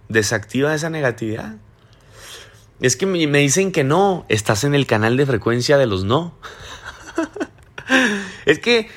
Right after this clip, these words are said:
siempre que doy presentaciones, no entran porque estás en ese canal, güey. Estás en el canal de los que no entran, de los que nunca van a hacer una inversión, de los que nunca van a atreverse, güey. Estás en el canal de los rajados, de los que nunca se atreven.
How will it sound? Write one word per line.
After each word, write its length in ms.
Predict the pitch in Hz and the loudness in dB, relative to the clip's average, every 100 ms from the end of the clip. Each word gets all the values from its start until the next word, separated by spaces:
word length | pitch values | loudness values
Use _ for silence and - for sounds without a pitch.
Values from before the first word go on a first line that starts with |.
| - - | -18 2
siempre 400 | 190 220 240 214 | 4 4 2 4
que 80 | |
doy 120 | 214 202 | 4 4
presentaciones, 840 | 233 220 208 180 233 233 185 - - _ - | 0 0 0 2 0 2 0 -2 -18 _ -4
no 300 | 113 190 233 | 4 6 4
entran 580 | 247 254 269 247 185 - | 0 2 4 4 2 -2
porque 240 | 139 127 123 | 0 2 0
estás 240 | - 127 | -2 -2
en 120 | 175 | 0
ese 200 | 165 175 | 0 -2
canal, 400 | - 123 143 170 | -2 0 0 2
güey. 140 | 160 135 | 2 0
Estás 220 | 135 127 | -2 -2
en 100 | 165 | -2
el 100 | 156 | 0
canal 220 | 131 127 | 0 2
de 80 | 156 | 2
los 140 | 147 | 2
que 100 | - | 0
no 160 | 110 139 | 0 2
entran, 500 | 151 175 165 131 113 | 2 2 0 0 2
de 100 | 120 | 2
los 140 | 110 | 2
que 140 | - 107 | -2 -2
nunca 600 | 123 151 156 170 160 151 | 0 -2 2 2 2 0
van 180 | 123 139 | 0 0
a 40 | |
hacer 180 | 143 156 | 0 -2
una 100 | 156 | -2
inversión, 600 | 156 131 104 123 135 160 | 2 2 2 -2 -2 0
de 80 | 147 | 0
los 120 | 123 | 0
que 120 | - | -2
nunca 460 | 107 131 170 175 180 | 0 4 4 4 4
van 200 | 165 160 | 4 4
a 160 | 170 - - - | 0 -2 -10 -2
atreverse, 720 | 110 107 95 127 170 - 160 | 2 4 6 6 4 0 -2
güey. 100 | 139 | -2
Estás 220 | 107 107 | -2 -2
en 120 | 160 | 0
el 140 | 170 143 | 0 0
canal 300 | 123 117 135 | 2 2 2
de 80 | 170 | 4
los 160 | 151 | 4
rajados, 600 | 117 95 123 156 175 135 | 2 2 2 2 -2 -2
de 100 | 117 | -2
los 140 | 110 98 | -2 -4
que 120 | 110 | -6
nunca 240 | 123 165 | -2 0
se 80 | 151 | 0
atreven. 460 | 131 127 160 170 | 0 0 0 -6